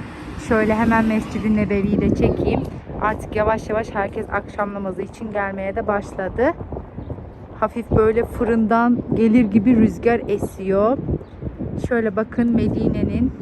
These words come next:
yeşillikleri bu şekilde. Vesile olanlardan da Allah razı olsun. Ben böyle gücüm yettikçe, çocuklarım müsaade ettikçe sizlere Medine'den videolar göndermeye devam edeceğim.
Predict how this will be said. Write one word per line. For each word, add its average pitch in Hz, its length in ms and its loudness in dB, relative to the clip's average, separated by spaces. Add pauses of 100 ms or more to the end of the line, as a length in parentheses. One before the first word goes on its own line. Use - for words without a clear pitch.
(880)
yeşillikleri 208 840 -6
bu 226 40 -6
şekilde. 196 720 -6 (2250)
Vesile 254 440 0
olanlardan 220 880 2
da 214 120 2
Allah 208 400 0
razı 196 400 0
olsun. 196 440 -4
Ben 214 220 2
böyle 196 240 0
gücüm 208 360 -2
yettikçe, 196 800 -2 (320)
çocuklarım 220 580 0
müsaade 214 480 0
ettikçe - 640 -4
sizlere 196 720 -2
Medine'den 196 720 -2
videolar 185 420 0
göndermeye 196 680 -2
devam 190 340 0
edeceğim. 196 440 0